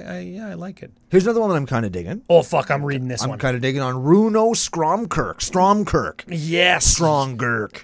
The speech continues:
Speaker 1: Yes, I want a Stromgirk. I want a Runo. This is a one four vampire cleric this time in blue, black, white. Blue, black, one.
Speaker 2: What?
Speaker 1: Blue, black, one vampire flying. When he enters the battlefield,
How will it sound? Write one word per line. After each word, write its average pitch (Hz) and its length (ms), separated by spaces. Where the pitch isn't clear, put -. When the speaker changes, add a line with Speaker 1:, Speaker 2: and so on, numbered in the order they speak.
Speaker 1:
Yes, 165 800
I 147 80
want 156 240
a - 20
Stromgirk. 160 1000
I 160 40
want 165 160
a 156 60
Runo. 175 580
This 185 240
is 180 100
a 170 60
one 143 400
four 151 340
vampire 120 760
cleric 220 580
this 123 180
time 131 300
in 147 340
blue, 233 640
black, 123 600
white. 101 540
Blue, 175 300
black, 151 300
one. 113 360
Speaker 2:
What? - 400
Speaker 1:
Blue, 190 340
black, 185 420
one 143 460
vampire 135 680
flying. 165 800
When 160 160
he 170 140
enters 202 320
the 247 80
battlefield, 143 880